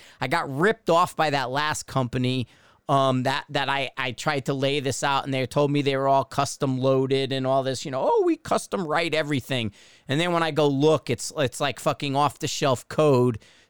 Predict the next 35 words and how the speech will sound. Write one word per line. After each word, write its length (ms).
charged 560
at 160
a 60
premium. 640
And 100
it's 140
like, 220
"Dude, 260
you 60
bought, 340
you, 240
you 280
took 280
this 180
free 360
code 600
from 320
this 240
guy 580
and 120
you 120
put 160
it 100
on 160
my 140
forum 480
and 100
you 120
charged 460
me 140
thousands 540
of 80
dollars 400
for 240
it. 100